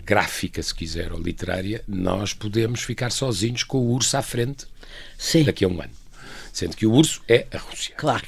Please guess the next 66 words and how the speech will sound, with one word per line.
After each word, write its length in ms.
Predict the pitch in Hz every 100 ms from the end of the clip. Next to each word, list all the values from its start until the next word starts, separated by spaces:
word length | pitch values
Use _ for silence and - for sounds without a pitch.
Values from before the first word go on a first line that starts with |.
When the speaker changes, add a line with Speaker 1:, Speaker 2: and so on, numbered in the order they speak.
| -
Speaker 1:
Bom, 60 | 120
Speaker 2:
<laughs> 80 | 269
Speaker 1:
entendamos. 540 | - - 277 254 -
Speaker 2:
Percebemos. 720 | 113 - - 190 175 95 87 - - - -
Speaker 1:
Também 180 | 92 90
há 100 | 123
ursos 240 | 135 131 131
noutros 220 | 123 135
lugares. 320 | 139 98 -
Speaker 2:
Sim, 180 | - -
Speaker 1:
Mas, 380 | 311 - - -
Speaker 2:
sim. 120 | - - - -
Speaker 1:
eh, 460 | 135 143 151 143 135
o, 280 | 156 151 127
o 60 | - - - - - - -
que 100 | 185
é 40 |
que 140 | - 196
eu 60 |
Speaker 2:
Só 60 | 175
Speaker 1:
acho 80 | 165
Speaker 2:
que 60 | 285
eu 60 | 269
Speaker 1:
aqui 60 | 254
Speaker 2:
diria 220 | 247 262
Speaker 1:
que 40 | 269
é? 120 | 240
Speaker 2:
ainda 320 | 233 233 226
mais 220 | 220 220 -
feroz. 440 | 214 202 165 135
Um, 200 | 170 175 180 208 165
Speaker 1:
<coughs> 240 | 151 110
Speaker 2:
um 200 | 190 196
urso 240 | 226 214 226
às 160 | 196
vezes 260 | 165 202 -
pode 220 | - 180
ter 200 | - 180
um 140 | 175 175
lado 240 | 170 151
Speaker 1:
É 20 |
um 120 | 123 143
urso 140 | 156
Speaker 2:
um 20 |
Speaker 1:
expansionista? 600 | 135 131 - 127 202 - 185
Speaker 2:
Sim. 120 | 151
Speaker 1:
É 520 | - - - - -
um 40 | 233
Speaker 2:
Sim, 60 |
Speaker 1:
urso 120 | 160
Speaker 2:
sim, 60 | 220
sim. 80 | 208
Speaker 1:
imperialista, 640 | 147 147 135 180 - 120
Speaker 2:
Sim, 60 | -
Speaker 1:
portanto, 360 | 170 123 -
é 60 | 139
Speaker 2:
sim. 100 | 151
Speaker 1:
uma, 160 | 135 - - - - - - - - 135
o 80 |
que 140 | - 196
é 40 |
que 140 | 185 170
eu 140 | 143
acho 240 | 151 -
que 100 | -
é? 140 | 120